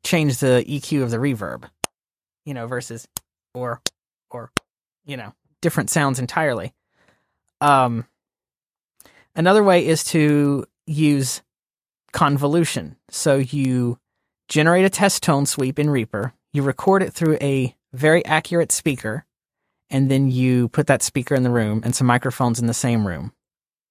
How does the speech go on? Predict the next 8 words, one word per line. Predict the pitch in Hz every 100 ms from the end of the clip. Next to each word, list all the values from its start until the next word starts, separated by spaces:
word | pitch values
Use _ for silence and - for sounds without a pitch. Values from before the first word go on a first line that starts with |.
| _ _ _ _ _
And | - 143
Reaper | 151 147 143
will | 135 123
compare | 135 120 - 160 160 160 160 - _ _ _ -
the | 123 135 127 120 113 107
original | 117 139 156 151
tone | 165 160
sweep | - 175 190